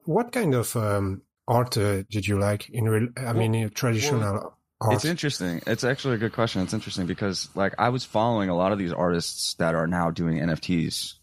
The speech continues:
Speaker 2: on Instagram for years prior because I, that, there were no N F Ts. There were, like, the way that these artists were getting their art out was Instagram. And,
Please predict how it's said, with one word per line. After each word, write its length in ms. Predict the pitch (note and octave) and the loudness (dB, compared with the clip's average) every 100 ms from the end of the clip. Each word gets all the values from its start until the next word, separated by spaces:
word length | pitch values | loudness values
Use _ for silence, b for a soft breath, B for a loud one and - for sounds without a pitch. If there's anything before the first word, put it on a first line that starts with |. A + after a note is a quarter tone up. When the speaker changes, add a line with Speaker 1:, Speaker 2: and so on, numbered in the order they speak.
| - | -2
Speaker 2:
on 140 | E2 | 2
Instagram 560 | E2 - C2+ C#2 A#1+ B1+ | 2 0 -2 -4 -4 -4
for 220 | D#2+ C2+ | -2 -2
years 500 | C#2 F2+ D#2+ B1 - | 0 2 2 0 -4
prior 420 | - A#1+ A1+ - _ - | -2 -2 -2 -8 _ -6
because 360 | - F2+ - | -2 0 0
I, 140 | F#2+ F#2+ | -2 0
that, 220 | G2 G2 - | 0 -2 -8
there 320 | F2+ G2 F#2+ | -2 0 2
were 180 | G#2 B2+ | 4 2
no 160 | F2 | 2
N 140 | D#2+ D#2+ | -2 -4
F 80 | |
Ts. 180 | - C2+ | -6 -4
There 100 | F2 | 0
were, 220 | F2+ G2 - | 2 2 0
like, 260 | E2+ D#2+ | -2 -2
the 80 | - | -2
way 200 | F2+ F2+ | 2 2
that 200 | F2+ F2+ | 2 0
these 160 | F2 D#2 | -2 -2
artists 340 | F2+ F2+ - | 0 0 -4
were 80 | E2 | -6
getting 220 | E2 E2+ | -4 -2
their 120 | E2 | -2
art 220 | - E2 D2 | -2 -2 2
out 240 | G2 - | 0 0
was 140 | D#2 | -6
Instagram. 800 | C2+ F2+ - D#2+ F2 E2+ E2+ E2 | -4 -2 -2 -2 0 2 0 0
And, 140 | C#2 | -2